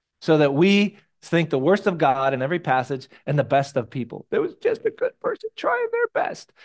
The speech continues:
No, maybe that person was just like you. Maybe just like you, hiding secrets, who before you came to Christ, lied, cheat, betrayed, or you were self-righteous, which was the worst sin of all.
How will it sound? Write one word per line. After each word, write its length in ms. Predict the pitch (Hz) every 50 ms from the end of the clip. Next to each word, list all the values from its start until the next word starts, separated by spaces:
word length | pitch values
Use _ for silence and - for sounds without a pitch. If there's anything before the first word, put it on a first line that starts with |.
| - _ _
No, 140 | 156 156 156
maybe 180 | 156 160 160
that 140 | 180 180 175
person 260 | - 156 139 - -
was 100 | 135 113
just 160 | 110 - - -
like 240 | 120 110 104 - _ 95
you. 320 | 104 120 131 113 104 - _ _ _ _ _ _ _ _ _ _ _ _ _ _ _ _ _ _ _ _ _ _ _ _ _ _ _ _ _ _ _ _ _ _ -
Maybe 160 | 139 160 - _ _ _ _ _ _ _ _ _ _ _
just 240 | - 131 131 - -
like 260 | 127 120 110 107 - _ _
you, 420 | 101 107 117 120 113 101 95 98 _ _ _ _ _
hiding 440 | _ - 135 139 135 131 127 113 107
secrets, 840 | 107 - - - 127 110 - - 98 - _ - - - - - _ _ _ _ _ _ _ _
who 140 | - 143 131
before 340 | 127 135 127 - 170 160 151
you 60 | 143
came 240 | 147 - 156 139 131
to 80 | 127
Christ, 420 | 107 - - 143 135 120 110 - - _ _ _
lied, 520 | 135 147 156 151 147 143 127 113 110 110
cheat, 440 | - - - 185 175 160 147 156 -
betrayed, 720 | - 143 - - - - 190 180 170 156 151 139 127 123 - - _ - - _ _ _ _ _
or 540 | 196 175 220 254 233 196 160 160 160 - -
you 140 | _ 160 170
were 100 | 170 165
self-righteous, 800 | 160 - 175 156 156 - - 147 156 160 160 - 139 131 - -
which 160 | 139 113 143
was 140 | 135 110 110
the 60 | 135
worst 300 | 123 131 131 127 - -
sin 160 | - 127 120
of 80 | 117 107
all. 400 | 113 113 107 80 - - -